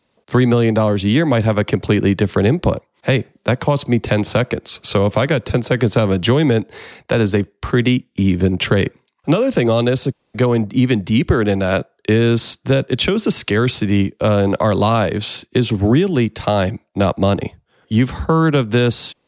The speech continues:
adage time and time again. You cannot exchange money for time or health.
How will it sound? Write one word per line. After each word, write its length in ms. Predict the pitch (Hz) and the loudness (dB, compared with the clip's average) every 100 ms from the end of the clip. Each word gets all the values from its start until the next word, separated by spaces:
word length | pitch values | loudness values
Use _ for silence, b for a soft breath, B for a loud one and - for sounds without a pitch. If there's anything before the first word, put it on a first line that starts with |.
| _ - | _ -2
adage 500 | 104 104 90 - - | 0 0 0 -4 -6
time 380 | - 110 113 | -2 0 2
and 120 | 113 101 | 0 0
time 300 | - 95 90 | -2 0 0
again. 520 | 95 110 95 - - | 0 0 0 -4 -8
You 180 | - 104 | -2 -2
cannot 500 | - 107 107 110 - | 0 0 0 0 -4
exchange 920 | 110 - - 104 98 92 - - - - _ _ - | -4 -4 0 2 2 0 0 -2 -6 -12 _ _ -10
money 520 | 104 98 120 123 131 - | 0 2 2 2 0 -4
for 200 | - - | -8 -6
time 460 | - - 110 110 104 - | -4 0 0 0 -2 -2
or 180 | 98 | 0
health. 500 | 87 92 - - - | 0 0 -2 -6 -16